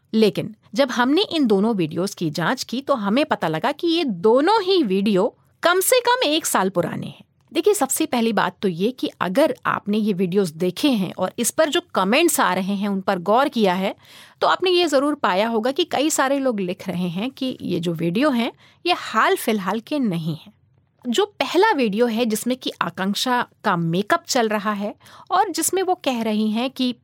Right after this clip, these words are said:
प्यार के चक्कर में खुद को नुकसान ना पहुंचाइए, उस वीडियो को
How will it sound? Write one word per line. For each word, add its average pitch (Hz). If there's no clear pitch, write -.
प्यार 202
के 262
चक्कर 262
में 240
खुद -
को 220
नुकसान 208
ना 233
पहुंचाइए, 175
उस 427
वीडियो 262
को 349